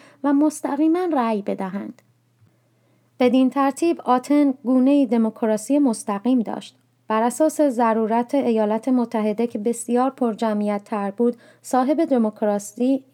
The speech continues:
یعنی نمایندگی شد که در آن در فرایند تصمیم سازی یک نفر منافع بسیاری دیگر را نمایندگی می‌کرد. اما ایالات متحده و دیگر دموکراسی‌های مدرن عمدتاً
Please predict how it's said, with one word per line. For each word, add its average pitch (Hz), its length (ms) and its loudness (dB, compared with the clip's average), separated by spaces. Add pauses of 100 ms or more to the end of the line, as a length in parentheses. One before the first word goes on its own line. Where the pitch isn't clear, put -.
یعنی 214 340 0
نمایندگی 220 920 0
شد 220 220 -4
که 220 120 -6
در 208 200 -4
آن 269 180 0
در 262 200 0
فرایند 226 540 -2
تصمیم 220 520 -4
سازی 220 540 -2 (280)
یک 349 200 0
نفر 262 360 0
منافع 220 720 0
بسیاری 285 640 0
دیگر 214 320 -2
را 220 160 0
نمایندگی 208 680 -2
می‌کرد. 196 400 -4 (480)
اما 220 220 2
ایالات 254 500 0
متحده 226 680 -2
و 208 120 -4
دیگر 220 440 -2
دموکراسی‌های 233 1080 -2
مدرن 226 540 0 (340)
عمدتاً 302 580 2